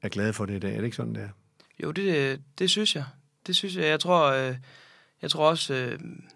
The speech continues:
Speaker 2: min far er rigtig glad for at få sat ord på nogle af de ting, han,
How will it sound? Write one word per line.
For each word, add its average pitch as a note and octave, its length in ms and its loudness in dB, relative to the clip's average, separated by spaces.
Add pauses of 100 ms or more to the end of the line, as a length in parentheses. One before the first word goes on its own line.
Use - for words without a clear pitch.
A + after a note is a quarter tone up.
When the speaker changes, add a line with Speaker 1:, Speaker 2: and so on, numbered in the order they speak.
(160)
Speaker 2:
min C#3 160 -2
far D#3 240 6
er E3 60 2
rigtig C#3+ 220 -2
glad C#3+ 200 0
for D3 140 -6
at C3+ 60 -8
få - 100 -10
sat - 200 -2
ord F#3 220 2
på C#3+ 80 -10
nogle C#3 240 -4
af C#3 60 -6
de C#3 80 -12
ting, E3 320 -4
han, C#3 200 -4